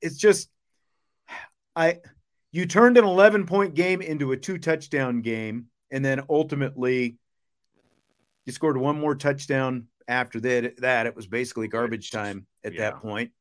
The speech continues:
Speaker 1: And it's
Speaker 2: Yeah.
Speaker 1: just, it was just not a good decision. And what you hope is this does not become the defining decision
Speaker 2: Yeah.
Speaker 1: of Marcus Freeman's career.
Speaker 2: Nope. Completely agree with you. I mean, it was,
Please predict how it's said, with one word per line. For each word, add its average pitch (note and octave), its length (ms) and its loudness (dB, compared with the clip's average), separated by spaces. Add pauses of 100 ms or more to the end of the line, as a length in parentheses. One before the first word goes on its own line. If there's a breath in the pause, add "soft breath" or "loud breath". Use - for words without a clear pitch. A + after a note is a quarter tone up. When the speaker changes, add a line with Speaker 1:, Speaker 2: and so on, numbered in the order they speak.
Speaker 1:
And A#2+ 280 -4
it's B2 180 -6
Speaker 2:
Yeah. - 60 -14
Speaker 1:
just, D3 300 -4 (440)
it E3 160 -10
was C#3+ 240 -2
just E3+ 640 2 (160)
not C#3 320 0 (120)
a C3 80 0
good B2 380 0 (140)
decision. G#2+ 580 -4
And B2 100 -8
what B2 140 -8
you A#2 100 -4
hope C#3+ 200 2
is A#2 160 0
this C#3 200 -2
does C3 200 -4
not C#3 200 -2
become C#3 360 0
the B2+ 120 0
defining D#3 540 4
decision A#2 600 -4 (260 soft breath)
Speaker 2:
Yeah. G#2+ 200 -2
Speaker 1:
of A#2+ 80 0
Marcus C3+ 320 2
Freeman's B2+ 380 -2
career. A2 320 -4 (360)
Speaker 2:
Nope. D#3 340 0 (180)
Completely B2 460 -4
agree C3 220 2
with B2 120 -2
you. B2 300 -6
I G2+ 80 -10
mean, G#2 140 -6
it G#2 140 -2
was, G#2+ 280 -8